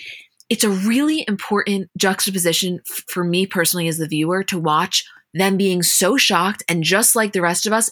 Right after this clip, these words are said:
yet also not being shocked to the point where it takes away from the actual facts because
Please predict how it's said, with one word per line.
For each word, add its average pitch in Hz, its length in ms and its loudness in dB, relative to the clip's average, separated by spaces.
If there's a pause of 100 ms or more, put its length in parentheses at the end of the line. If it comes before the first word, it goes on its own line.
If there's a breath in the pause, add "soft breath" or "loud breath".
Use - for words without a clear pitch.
yet 202 360 2
also 190 580 2 (680 loud breath)
not 233 320 2
being 311 200 2
shocked 220 300 0
to - 80 -6
the 202 80 -4
point 196 240 -2
where 175 140 0
it 170 80 -6
takes 202 300 -2
away 190 160 0
from 180 160 -6
the 175 80 -2
actual 175 340 0
facts 175 400 0
because 175 500 -2